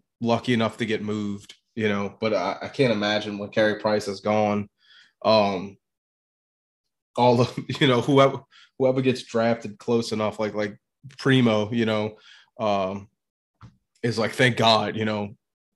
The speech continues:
I, I'm sure they're not e-, excited to see Carey Price leave, but at the same time, it's like,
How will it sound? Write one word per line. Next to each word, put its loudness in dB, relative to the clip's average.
I, 0
I'm -6
sure 0
they're 4
not -2
e-, -4
excited 0
to -4
see -4
Carey 0
Price -4
leave, -4
but 0
at -2
the -12
same -2
time, -4
it's -8
like, -4